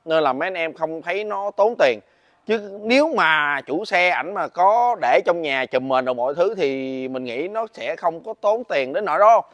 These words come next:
Chủ yếu là tốn tiền, là tốn tiền cái gì? Tốn tiền là thay cặp vỏ, thì cặp vỏ lúc mà anh đưa lại là cặp vỏ nó bị phù, với lại nó đã quá mòn rồi. Với lại cái thứ hai là tốn tiền, à,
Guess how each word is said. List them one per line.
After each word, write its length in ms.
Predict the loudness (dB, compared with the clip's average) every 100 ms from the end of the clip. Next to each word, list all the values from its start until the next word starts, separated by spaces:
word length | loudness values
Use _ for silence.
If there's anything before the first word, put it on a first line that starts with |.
| _ _
Chủ 80 | 4
yếu 180 | 6 6
là 80 | 4
tốn 220 | 2 2
tiền, 200 | 0 -4
là 60 | -4
tốn 220 | -4 -2
tiền 160 | -2 -2
cái 100 | -4
gì? 100 | -8 _ _ _
Tốn 160 | -8 -4
tiền 200 | -2 -2
là 100 | -2
thay 200 | -2 -2
cặp 120 | -4 -4
vỏ, 260 | 4 4 4
thì 200 | 2 0
cặp 100 | -2 -2
vỏ 160 | 0
lúc 140 | 2 0
mà 100 | -2
anh 120 | -2
đưa 180 | 0 0
lại 240 | 0 -2
là 80 | -2
cặp 120 | -6 -6
vỏ 140 | -4 -4
nó 60 |
bị 140 | -6 -2
phù, 340 | 0 2 0
với 100 | -2
lại 160 | -4 -4
nó 60 |
đã 140 | -4 -4
quá 260 | 0 0
mòn 320 | 0 0 0
rồi. 100 | -4 -10 _ _ _ 0
Với 60 | 2
lại 120 | 4
cái 100 | 2
thứ 100 | 0
hai 300 | 2 4 6
là 640 | 6 6 6 4 2 -2 0
tốn 220 | 0 0
tiền, 340 | 0 0 0 -2
à, 380 | -2 -2 -4